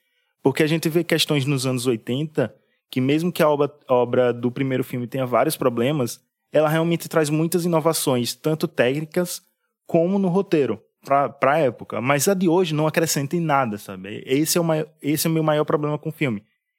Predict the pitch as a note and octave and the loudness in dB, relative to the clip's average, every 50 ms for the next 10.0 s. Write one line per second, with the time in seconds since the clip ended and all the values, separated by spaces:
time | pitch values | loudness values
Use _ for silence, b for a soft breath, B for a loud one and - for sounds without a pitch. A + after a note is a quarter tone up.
0 | _ _ _ _ - D3+ D#3 E3 E3 E3+ D#3+ - - D#3+ D3+ - D3+ D3 - E3 | _ _ _ _ 0 0 2 2 2 2 0 0 0 -2 0 -2 -2 -4 -4 -2
1 | E3+ E3 D3+ C3 A#2 G#2 G2 F#2+ - _ _ _ _ _ _ _ _ _ - C3 | -2 0 2 2 0 0 -4 -8 -12 _ _ _ _ _ _ _ _ _ -4 0
2 | C3+ C#3 D3 D#3 D3+ E3 F3 F3 D#3+ - D#3 C#3+ C#3+ C#3+ C#3 D3 - _ - B2+ | 0 2 2 2 2 2 0 0 0 0 0 0 0 0 -2 -4 -4 _ 0 0
3 | C3 B2+ - C3 - - B2 A#2 A#2+ A2+ B2 A#2+ A2+ - - C3+ C#3+ D3 C#3+ B2 | 2 2 0 0 2 2 0 0 0 -2 -4 -6 -6 -4 -2 -2 0 0 0 0
4 | G#2+ A2 G#2+ G#2 G#2+ C3 D#3 D3+ - B2 A2 - - - A2 G#2+ G#2+ G#2+ G#2 G#2 | 0 0 0 0 0 0 -2 -2 -4 -6 -6 -6 -6 -4 -2 0 0 0 0 0
5 | G#2 G#2 - - A#2 G#2+ A2+ A#2 - A#2 A2 - - A2+ G2+ G#2 A2 A#2+ A#2+ - | 0 -2 0 0 2 2 2 2 -2 -4 -4 0 2 2 2 4 2 2 0 0
6 | B2+ A#2 A#2+ A#2+ A#2+ - - B2 A2+ A2+ A#2 A#2 A2 A2+ B2+ C#3 D3 D3 B2+ A#2 | 0 0 0 0 0 0 -2 -4 -4 -4 -2 0 2 2 2 2 0 0 2 2
7 | A#2 A#2 A2 A2+ G#2 G#2+ A2 A2 G#2+ G#2+ G2+ b b b b b b - A2+ A2 | 2 0 0 -2 0 0 2 2 2 0 -2 b b b b b b -2 0 2
8 | G#2+ A2 A2+ A#2 G#2+ - B2 A2+ A2 A2 A2 - - A#2+ A2+ A2 G#2 B2 A#2 - | 2 2 2 0 -2 -2 -2 -2 -2 -2 -4 -4 -2 -2 -2 0 0 -2 -2 -2
9 | - A#2 A2 A2 G#2+ A2+ A2+ A2 G#2+ G#2+ G#2+ G#2+ A#2 C#3 D#3+ D3+ - - G2+ | -2 -2 -2 -2 -2 -2 -2 -2 -2 -2 -2 0 0 0 0 -2 -4 -10 -16